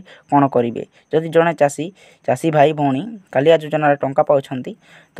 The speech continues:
ସେମାନେ ଆପ୍ଲାଏ କରିବେ କି ନାହିଁ, ମାନେ ରେଜିଷ୍ଟ୍ରେସନ୍ କରିବେ କି ନାହିଁ, ସେଇଟା ଆପଣଙ୍କୁ କରିବାକୁ ହିଁ ପଡ଼ିବ। ଯଦି ଆପଣଙ୍କ କାଳିଆ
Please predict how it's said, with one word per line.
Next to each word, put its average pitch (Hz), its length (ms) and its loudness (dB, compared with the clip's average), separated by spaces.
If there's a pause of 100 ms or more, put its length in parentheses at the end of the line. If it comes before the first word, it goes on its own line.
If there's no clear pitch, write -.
ସେମାନେ 175 300 0 (140)
ଆପ୍ଲାଏ 160 280 4 (260)
କରିବେ 160 320 2 (200)
କି 151 120 -8
ନାହିଁ, 127 260 -2 (260)
ମାନେ 151 200 -4 (100)
ରେଜିଷ୍ଟ୍ରେସନ୍ 147 540 0
କରିବେ 151 280 0
କି - 100 -6
ନାହିଁ, 131 220 -4 (460)
ସେଇଟା 175 320 2
ଆପଣଙ୍କୁ 160 460 -2
କରିବାକୁ 151 440 0
ହିଁ 190 80 -6
ପଡ଼ିବ। 127 300 -4 (480)
ଯଦି 151 220 -4
ଆପଣଙ୍କ 170 460 0 (720)
କାଳିଆ 160 320 4